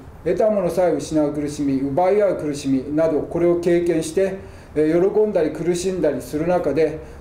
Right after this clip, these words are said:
だんだんだんだん年を取って老い、病み、死んでいくと、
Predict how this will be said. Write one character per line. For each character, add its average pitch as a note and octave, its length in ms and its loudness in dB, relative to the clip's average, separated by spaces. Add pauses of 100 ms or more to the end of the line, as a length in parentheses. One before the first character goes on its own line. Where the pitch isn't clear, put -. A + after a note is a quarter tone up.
(120)
だ F3 160 4
ん A3+ 60 2
だ A#3+ 140 2
ん A#3 80 2
だ A3 120 2
ん A3 80 -2
だ G#3+ 140 4
ん G#3 80 -4
年 F#3+ 240 -4
を A3+ 80 0
取 D#3+ 140 -2
っ - 20 -6
て C3+ 380 -4
老 E3 120 0
い、 G3 320 0
病 E3+ 200 2
み、 F3 60 0
死 - 180 -6
ん F3 100 0
で E3 120 0
い - 20 -2
く - 80 -8
と、 E3 360 0